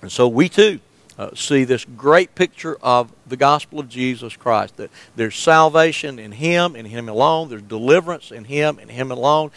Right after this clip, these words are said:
and it comes only by our looking up at the one who was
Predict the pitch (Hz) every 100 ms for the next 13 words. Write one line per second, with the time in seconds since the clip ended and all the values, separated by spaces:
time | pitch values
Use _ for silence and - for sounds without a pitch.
0 | - - 117 113 - - 131 127 - -
1 | 185 214 135 - _ _ _ _ _ -
2 | 110 123 120 117 120 131 170 - 190 185
3 | - - 185 185 - _ _ _ _ 127
4 | 123 123 123 135 156 160 160 _ _ -
5 | 139 135 110